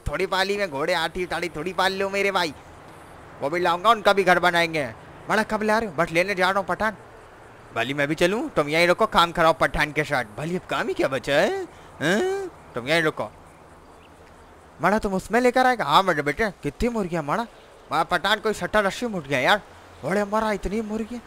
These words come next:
हाँ पठान दाने की बॉडी का भी जुगाड़ मारो, कहीं से सस्ते का मिलना चाहिए मेरे बेटे। हर हफ्ते की दो बॉडी चाहिए मेरे को।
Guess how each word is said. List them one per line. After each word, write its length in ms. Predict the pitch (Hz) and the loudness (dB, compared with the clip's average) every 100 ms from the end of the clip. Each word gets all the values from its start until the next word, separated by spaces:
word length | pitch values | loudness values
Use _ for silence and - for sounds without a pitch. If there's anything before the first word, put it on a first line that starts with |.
| - | -4
हाँ 180 | 135 147 | 0 2
पठान 280 | 156 165 180 | 0 -2 0
दाने 280 | 151 151 180 | 0 0 -2
की 100 | 185 | -4
बॉडी 300 | 156 151 156 | -2 -2 0
का 120 | - | 0
भी 100 | 170 | 0
जुगाड़ 280 | 151 147 156 | -4 0 0
मारो, 200 | 151 175 | 0 -4
कहीं 140 | 196 170 | -4 -8
से 80 | 160 | -8
सस्ते 320 | 151 - 180 | -10 -4 -4
का 100 | 170 | -4
मिलना 260 | 156 175 | -6 -6
चाहिए 240 | 170 160 147 | -6 -6 -6
मेरे 220 | 139 131 | -4 -4
बेटे। 220 | 156 226 220 - - - 117 | -4 -4 -4 -6 -14 -12 0
हर 200 | 156 170 | 2 2
हफ्ते 240 | - 180 | -2 -6
की 100 | 170 | -4
दो 120 | 170 | -4
बॉडी 240 | 160 165 156 | -2 -4 -4
चाहिए 260 | 175 196 | -2 -2
मेरे 200 | 240 214 | -2 -4
को। 120 | - | -6